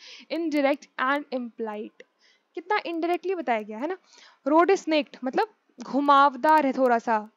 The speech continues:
जैसा snake का body होता है ना वैसा। तो snake का characteristic आपने उठा के रख दिया यहाँ इस sentence में, आपने इसको metaphor बना दिया, यही होता है metaphor, ठीक है। image की बात की जाए, image क्या होता है? photo खींच लिया, वो image है।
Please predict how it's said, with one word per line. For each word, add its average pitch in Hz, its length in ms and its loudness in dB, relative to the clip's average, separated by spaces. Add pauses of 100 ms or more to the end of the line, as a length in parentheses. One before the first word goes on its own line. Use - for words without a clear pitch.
(240)
जैसा 269 240 -2
snake 311 280 -6
का 339 80 4
body 254 320 8
होता 311 220 4
है 381 40 0
ना 320 200 2
वैसा। 220 260 0 (360)
तो 359 80 4
snake 370 300 -2
का 466 60 2
characteristic 403 720 6
आपने 370 300 6
उठा 339 380 2
के 403 120 -2
रख 339 200 -2
दिया 370 180 -2
यहाँ 370 260 0
इस 349 100 -2
sentence 330 460 0
में, 392 120 4
आपने 370 320 4
इसको 370 180 -2
metaphor 381 380 2
बना 233 280 -6
दिया, 220 180 -6
यही 330 240 -2
होता 277 260 -2
है 349 80 -8
metaphor, 226 540 -4
ठीक 330 160 -16
है। 403 60 -14 (500)
image 381 300 0
की 392 100 -2
बात 339 240 4
की 269 140 -10
जाए, 214 220 -14 (340)
image 302 260 -8
क्या 226 120 -4
होता 208 240 -8
है? 214 80 -16 (400)
photo 269 220 -2
खींच 359 280 -12
लिया, 370 200 -4
वो 240 160 0
image 302 320 -2
है। 208 80 -8